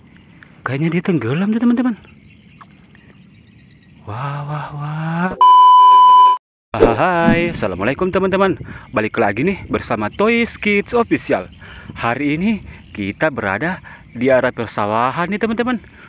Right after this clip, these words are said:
Wah, wah, wah, asik banget ya. Oke deh, kalau begitu kita akan berburu mainan nih, teman-teman. Kakak sudah menyiapkan wadah nih.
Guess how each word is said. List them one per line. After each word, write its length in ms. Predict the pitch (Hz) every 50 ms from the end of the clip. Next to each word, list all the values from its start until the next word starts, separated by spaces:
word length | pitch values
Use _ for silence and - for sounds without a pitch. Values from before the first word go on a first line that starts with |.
| - - - -
Wah, 240 | - 98 95 95
wah, 200 | 107 104 104 92 92
wah, 640 | 107 104 107 110 110 117 131 139 147 165 170 190 - - - - - - - - - - -
asik 240 | 101 - - -
banget 480 | - 117 110 113 110 131 131 131 135 -
ya. 240 | 156 160 180 190 170 - - - - - - - - - - - - - - - - - - -
Oke 320 | 110 113 117 - - 147
deh, 160 | 139 156 160 - - - - - - - - -
kalau 160 | 120 117 117
begitu 560 | 117 117 107 113 113 - 156 160 185 180 170 - - - - - - - -
kita 480 | - 113 107 101 98 - 147 165 156 147
akan 160 | - 120 110
berburu 320 | 110 110 113 117 117 107
mainan 240 | 110 117 139 160 175
nih, 80 | 190 190
teman-teman. 400 | 208 202 196 202 208 220 202 143 - - - - - -
Kakak 320 | - 95 95 - 160 175
sudah 160 | - 147 123 113
menyiapkan 320 | 110 110 107 - 120 113
wadah 320 | 117 156 175 185 185 208
nih. 160 | 220 240 -